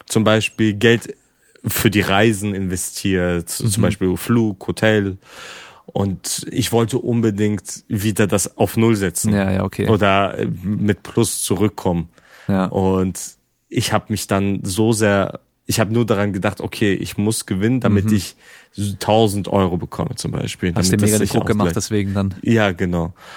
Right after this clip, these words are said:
Speaker 1: Und da, dadurch wurde meine Performance automatisch schlechter, so.
Speaker 2: Okay.
Speaker 1: Weil ich so sehr so den Fokus aufs Geld gelegt hab.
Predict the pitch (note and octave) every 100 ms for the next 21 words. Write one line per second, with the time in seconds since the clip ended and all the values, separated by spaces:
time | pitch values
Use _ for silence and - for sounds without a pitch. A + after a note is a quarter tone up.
0 | - - F#2+ F2+ - - A2 B2+ A#2+ _
1 | - G#2 B2 A#2+ A#2 - G#2 G2 G2 F#2+
2 | F#2 - G#2 G2+ - - G2+ G#2+ G#2+ A2+
3 | G#2 - - - - - G#2+ F#2+ - -
4 | - F2 E2+ - G#2+ - F#2 - F#2+ F2
5 | - - G#2+ G2+ G#2+ G2+ G2 - - -
6 | G2 G2 F#2+ F#2+ F#2 F#2+ F2 G#2+ - G2+
7 | - - - - G2+ F#2 F#2 D#2+ - -
8 | E2+